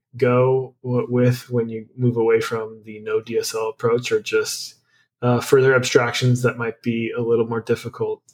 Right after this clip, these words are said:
to understand, uh, although that's not the goal. And then, um, uh, just adding more, more li-, more functionality to your code.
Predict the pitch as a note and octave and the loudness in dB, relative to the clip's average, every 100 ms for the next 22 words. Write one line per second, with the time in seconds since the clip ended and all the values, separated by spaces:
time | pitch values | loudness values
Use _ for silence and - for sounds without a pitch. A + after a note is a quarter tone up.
0 | - A2+ G#2+ A2+ G#2+ G#2+ D3+ D3+ D3+ D3 | -10 -6 -6 -6 -8 0 2 4 4 0
1 | - - B2 A2+ A2+ - A#2 A2+ A2 G#2+ | -4 -6 -2 0 -2 -2 -2 0 2 0
2 | G2+ - G#2+ - - B2 B2 B2 B2 _ | -4 -8 -10 -12 -2 4 6 4 0 _
3 | _ _ _ _ _ C#3 A#2 A#2 A#2 A2+ | _ _ _ _ _ -2 0 2 0 0
4 | A2+ A#2 A2+ A2+ A2+ A#2+ A#2 G#2+ G#2 G#2 | 2 4 6 4 0 -4 -6 -4 -2 -2
5 | G#2 G#2+ _ _ _ _ _ _ _ _ | -4 -8 _ _ _ _ _ _ _ _
6 | _ _ _ _ _ _ _ _ A#2 G#2+ | _ _ _ _ _ _ _ _ -8 -4
7 | A#2 A#2+ B2 A2 A2+ A2 G#2+ G#2+ G#2+ - | -2 0 2 2 2 2 2 2 0 -4
8 | _ _ A#2 A2+ A2 G#2+ A2 - A#2+ A2 | _ _ -4 0 2 2 0 0 2 2
9 | B2 A2+ A#2+ A2 G#2+ G#2+ - G#2+ G#2 - | 2 0 2 0 2 2 0 -4 -2 0
10 | - | 0